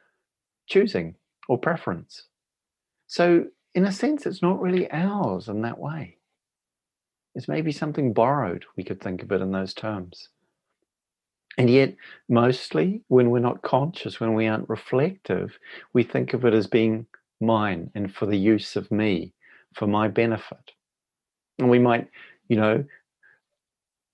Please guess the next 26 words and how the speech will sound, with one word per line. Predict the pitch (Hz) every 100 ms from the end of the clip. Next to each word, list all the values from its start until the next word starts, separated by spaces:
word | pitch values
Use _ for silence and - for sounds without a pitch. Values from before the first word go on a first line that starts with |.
| _ -
relate | 127 131 131 -
to | 113
the | 131
appearance, | 127 - 208 135 101 - -
to, | - 123 -
to | 131
try | - 147 143
and | 131
gain | 131 135 135
compliments, | - 190 - 92 85 -
to | -
gain | 120 123 127
praise, | 117 - 151 113 82 -
to | 107
make | 120 120
ourselves | 131 - 135 127
feel | - 151 151
good. | 131 - - - _ _ _ - - _ -
And | 381 -
it's | - - -
okay, | - - 123 240 185
there's | 151 151
nothing | 151 127
wrong | 110 135 220 180
with | 110 -
that. | - -